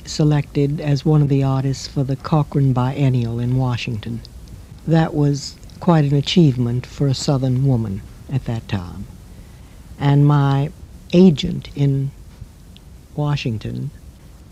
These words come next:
urged me with all her might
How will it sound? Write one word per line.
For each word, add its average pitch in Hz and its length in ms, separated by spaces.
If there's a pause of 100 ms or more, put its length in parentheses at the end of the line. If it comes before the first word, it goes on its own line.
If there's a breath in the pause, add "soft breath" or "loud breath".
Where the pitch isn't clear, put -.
(160)
urged 170 320
me 156 440 (280)
with 147 160
all 143 260
her 156 160
might 117 460